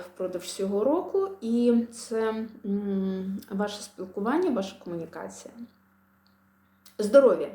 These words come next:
Е, у фокусі, е, горло, м, кашель, кашель може бути, ймовірні вірусні та, е, простудні інфекції, проблеми тиску,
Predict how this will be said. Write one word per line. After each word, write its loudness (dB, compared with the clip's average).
Е, 6
у 0
фокусі, 2
е, -6
горло, 4
м, -6
кашель, -4
кашель -4
може 0
бути, -4
ймовірні 6
вірусні 2
та, -4
е, 2
простудні -2
інфекції, 0
проблеми 4
тиску, -8